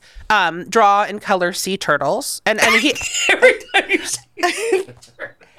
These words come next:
Speaker 1: And I mean, it's so sweet. I love him. And, and, and but it's, it's okay. And at K through twelve, it's the same coloring page. But it's, I, so I don't know about all that if it's curricular, but, you know, for the grade level. But, but he also has them draw him. So he has this collection. Now, <laughs> even if it's not art, I'm just saying, like, A P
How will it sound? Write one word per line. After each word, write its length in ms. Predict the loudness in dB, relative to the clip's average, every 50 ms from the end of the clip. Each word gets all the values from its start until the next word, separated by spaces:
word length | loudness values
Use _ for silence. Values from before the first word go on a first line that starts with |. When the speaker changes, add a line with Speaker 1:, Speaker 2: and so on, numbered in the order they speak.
| -20 -8 -4
Speaker 1:
And 140 | -2 -2 0
I 220 | 0 0 0 -2 -2
mean, 120 | -2 -2 0 -2
it's 180 | -2 -2 0
so 180 | 0 0 2 0
sweet. 640 | -2 -4 -2 0 2 2 2 2 0 0 0 0 0
I 120 | 0 0
love 200 | 2 2 2 2 0
him. 120 | -2 -4 -2 -2 -4 -2 0
And, 220 | 0 0 0 2 0
and, 180 | 0 0 -2
and 120 | -4 -2 -2
but 100 | -2 -2
it's, 180 | -2 -2 -4 -2
it's 180 | -2 0 0 0
okay. 240 | 0 0 0 -2 -2 -2
And 160 | -2 -2 0
at 140 | -2 -2 -2
K 160 | 0 -2 -2
through 140 | 0 0 0
twelve, 200 | 2 2 2 2
it's 120 | 2 -2 -6
the 80 | -8
same 200 | -4 -2 -2 -2
coloring 380 | 0 -2 -2 0 -2 -4 -4 -4
page. 300 | -6 -6 -6 -6 -4 0
But 100 | 0 0
it's, 120 | 0 0 0
I, 140 | 0 0 0
so 160 | 0 0 0
I 60 | 2 2
don't 180 | 0 0 0
know 80 | 0 0
about 120 | 2 2
all 120 | 0 0 2
that 260 | 0 0 0 0 0
if 140 | -2 -2 -2
it's 240 | -6 -4 -6 -10
curricular, 580 | -6 0 0 0 0 0 -2 -2 -2 0 0 0
but, 260 | 2 2 2 2 0
you 120 | 0 0 0
know, 160 | 2 2 2
for 120 | 0 -2
the 80 | -6 -2
grade 220 | 0 -2 -2 0
level. 260 | -2 -2 -2 -2 -4 -4 -8 -20 -20 -20 -6 _
But, 360 | 2 2 4 4 2 0 -2 _ -2
but 400 | 2 4 4 4 4 2 -2 -4
he 140 | -8 -4 0
also 320 | 0 0 0 0 -2 -2
has 180 | -2 -2 -4 -4
them 100 | -6 -4
draw 180 | 0 0 0 0
him. 360 | 0 -2 -4 -4 -6 -10 -14 -14 -14 -16 -18 -20 -20 _ _ _ -4
So 120 | 0 0
he 80 | 0 0 0
has 180 | -2 -2 -2
this 160 | -2 -6 -10 -8
collection. 880 | -6 -4 -2 0 0 0 -2 -4 -6 -4 -2 0 0 -2 -2 -6 -8 -4
Now, 260 | 0 2 2 2 2 0
<laughs> 60 | -4
even 260 | -4 -4 -4 -2 -4
if 80 | -6 -6
it's 140 | -6 -4 0
not 180 | 2 2 2
art, 380 | 4 2 2 2 0 -2 -6 -8 -4
I'm 160 | -2 -2 -2
just 180 | -2 -6 -4 0
saying, 260 | 0 0 0 0 0
like, 140 | -2 -2 -2 -2
A 140 | -2 -4 -4
P 480 | -4 -4 -4 -2 -2 -2 -4 -8 -10